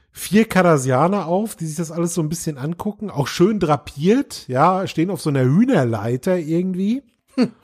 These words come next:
Speaker 1: Und wir sehen den Gul Evek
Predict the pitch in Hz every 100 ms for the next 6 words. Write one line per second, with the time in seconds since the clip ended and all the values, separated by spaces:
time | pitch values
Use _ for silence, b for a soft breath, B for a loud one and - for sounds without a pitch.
0 | _ - 180 220 - - - 131 143 120
1 | 117 147 165 165 165 160 160 _ - 113
2 | 110 101 104 104 156 196 196 196 190 190
3 | - _ _ 262 254 220 294 208 - -